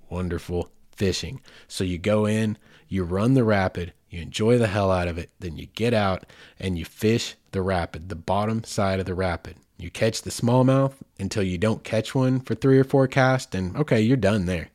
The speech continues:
And then you take back out on the river. You have all day and multiple people to fall in with.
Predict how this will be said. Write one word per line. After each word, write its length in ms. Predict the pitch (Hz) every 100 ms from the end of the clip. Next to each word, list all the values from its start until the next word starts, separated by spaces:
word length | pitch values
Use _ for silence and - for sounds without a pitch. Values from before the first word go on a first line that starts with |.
| _ -
And 160 | 101
then 140 | 104 85
you 60 |
take 280 | - 110 110
back 260 | 107 107 107
out 200 | 104 104
on 120 | 104
the 100 | 98
river. 300 | 90 78 - _ _ _ _ _ _ _ -
You 100 | 156
have 140 | 98 -
all 220 | 117 131
day 380 | 131 120 120 117 -
and 160 | 101
multiple 440 | 87 101 - - 101
people 360 | 110 107 120
to 100 | 117
fall 340 | 98 101 92 87
in 200 | 113 117
with. 280 | 127 131